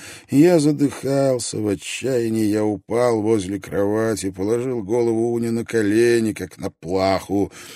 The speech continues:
«В Цюрихе ты меня целовала», — рыдал я. «В Цюрихе я была пьяна». Она подвинулась, похлопала по покрывалу. «Иди, ляг со мной». Я прямо в ботинках примостился рядом, свернувшись клубком у её ног.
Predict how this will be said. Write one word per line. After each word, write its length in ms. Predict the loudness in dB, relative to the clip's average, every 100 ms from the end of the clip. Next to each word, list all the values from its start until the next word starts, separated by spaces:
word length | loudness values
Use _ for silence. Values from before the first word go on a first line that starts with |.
| -20
«В 140 | -14
Цюрихе 720 | -12 -4 0 4 4 2 0 -2
ты 160 | 0
меня 220 | 0 -2
целовала», — 800 | -2 0 0 2 2 4 2 2 0
рыдал 420 | 0 2 2 2
я. 180 | 0 -2
«В 80 |
Цюрихе 540 | -4 -2 0 2 0 -2
я 100 | 0
была 220 | 0 -2
пьяна». 880 | -4 0 2 2 0 0 -2 -4 -6 -18 -20 -20 -10
Она 300 | -2 0 0
подвинулась, 840 | -2 -4 0 2 2 0 -2 -4 -4
похлопала 600 | -6 -2 -2 -2 -4 -8
по 120 | -8
покрывалу. 680 | -10 -8 -4 -2 -2 -2 -2
«Иди, 360 | -4 -2 -2
ляг 400 | 0 0 -2 -6
со 180 | -10 -12
мной». 380 | -12 -12 -14 -18 _ _ _ _ _ _ -6
Я 240 | 2 4
прямо 400 | 6 8 10 8
в 80 | 6
ботинках 680 | 4 2 2 0 0 -6 -8
примостился 880 | -6 -2 -4 -6 -8 -8 -8 -10 -10
рядом, 640 | -6 -4 -4 -8 -8 -8
свернувшись 680 | -8 -8 -8 -8 -8 -10 -12
клубком 580 | -10 -12 -10 -6 -4 -4
у 60 |
её 260 | -6 -6 -6
ног. 560 | -6 -6 -6 -8 -14